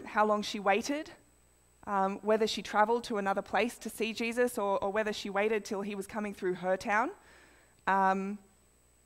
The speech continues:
but finally she got her chance and she's managed to find herself in this crowd quite close to him.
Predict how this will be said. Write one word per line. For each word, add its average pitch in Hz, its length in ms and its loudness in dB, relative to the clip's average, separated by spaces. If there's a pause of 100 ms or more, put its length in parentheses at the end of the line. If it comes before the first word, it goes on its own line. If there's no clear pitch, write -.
(400)
but - 200 2
finally 254 380 4
she 247 180 -6
got 240 200 2
her 233 100 -4
chance 220 400 -2
and 208 80 -4
she's 226 180 -6
managed 262 360 0
to 233 80 -6
find 254 340 2
herself 254 340 -2
in 233 80 -2
this 220 140 -4
crowd 202 560 0
quite 226 320 -2
close 202 340 -6
to - 80 -12
him. - 360 -12